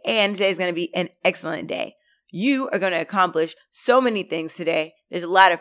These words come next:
free time, and all the things you need are gonna freely come to you. Life is very, very, very abundant, and I want to see you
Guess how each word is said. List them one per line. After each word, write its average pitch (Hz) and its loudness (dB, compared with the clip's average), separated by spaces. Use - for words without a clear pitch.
free 220 -4
time, 196 2
and 190 -6
all 208 8
the 196 -10
things 196 -6
you 180 -10
need 170 -6
are 170 -6
gonna 165 -8
freely 185 -2
come 170 -8
to - -12
you. - -12
Life 220 6
is 156 -4
very, 170 0
very, 160 0
very 151 -2
abundant, 147 -4
and 156 -6
I 147 -2
want 180 -4
to 170 -16
see - -14
you 170 -14